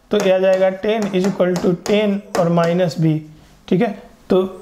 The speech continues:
आ, actually इसमें magnitude, आ, उसकी speed ज़्यादा होगी तब वो A mod लेना पड़ेगा हमें, ठीक है।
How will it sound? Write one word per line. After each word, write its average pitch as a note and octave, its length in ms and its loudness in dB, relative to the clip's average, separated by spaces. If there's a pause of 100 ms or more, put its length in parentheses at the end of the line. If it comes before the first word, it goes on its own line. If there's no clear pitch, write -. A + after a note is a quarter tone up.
(200)
आ, E3 520 0
actually G3 400 2
इसमें F#3+ 240 2
magnitude, F#3+ 800 2 (600)
आ, F3 160 2 (540)
उसकी F#3+ 360 2
speed A3+ 320 2
ज़्यादा F#3 360 2
होगी F3 360 0 (120)
तब F#3 200 2
वो G3 300 0 (320)
A F3 120 2
mod G3 340 2
लेना F3+ 240 2
पड़ेगा E3 340 0
हमें, D#3+ 320 -6
ठीक G3+ 140 0
है। A3 80 -2